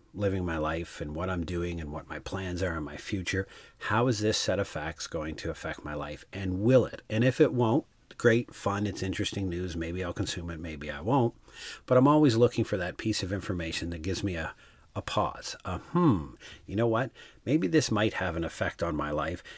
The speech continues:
and therefore I need to do a little bit more analysis on it." Something like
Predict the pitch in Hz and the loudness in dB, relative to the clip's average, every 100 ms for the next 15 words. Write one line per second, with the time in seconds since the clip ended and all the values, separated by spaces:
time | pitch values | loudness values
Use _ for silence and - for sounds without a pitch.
0 | - - 104 123 131 - 117 110 107 101 | -8 0 10 12 12 8 4 8 6 4
1 | _ _ _ 110 120 117 104 90 101 90 | _ _ _ 6 8 8 6 2 0 2
2 | 85 139 165 151 135 123 113 107 87 85 | 6 6 8 4 4 4 4 2 0 -2
3 | 82 - 82 78 127 - - - - - | -2 -4 -4 -6 -8 -12 -20 -18 -16 -4
4 | - 143 160 139 123 120 | 2 6 8 8 6 4